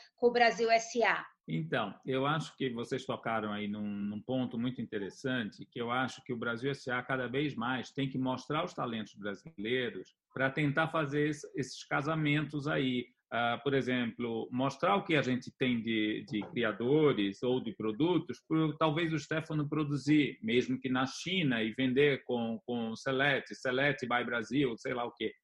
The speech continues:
Speaker 2: Então, é, eu acho que a, a máquina, bra-, o evento Brasil S A, o intuito dele é, é divulgar o design brasileiro pro mundo. Seja o profissional, ah, o cara que desenha,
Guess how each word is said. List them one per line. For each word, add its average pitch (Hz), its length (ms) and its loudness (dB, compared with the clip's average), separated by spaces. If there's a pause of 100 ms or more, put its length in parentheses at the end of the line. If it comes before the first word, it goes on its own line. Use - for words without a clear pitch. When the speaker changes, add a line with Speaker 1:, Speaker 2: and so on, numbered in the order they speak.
(200)
Speaker 2:
Então, 175 480 2
é, 143 300 2
eu 143 180 4
acho 156 340 0
que 139 340 2
a, 123 320 2
a 127 40 2
máquina, 165 440 2
bra-, 135 220 0
o 117 300 -6
evento 156 320 -4
Brasil 123 260 -4
S - 300 -8
A, 143 300 2 (300)
o 131 140 4
intuito 160 480 4
dele 143 640 4
é, 143 340 2
é 139 40 0
divulgar 160 420 2
o 214 60 0
design 196 280 0
brasileiro 175 480 -2
pro 196 140 4
mundo. 156 400 2 (640)
Seja 196 420 8
o 175 100 4
profissional, 147 1080 2 (100)
ah, 117 220 2
o 117 240 -2
cara 135 240 4
que 131 140 -2
desenha, 127 760 2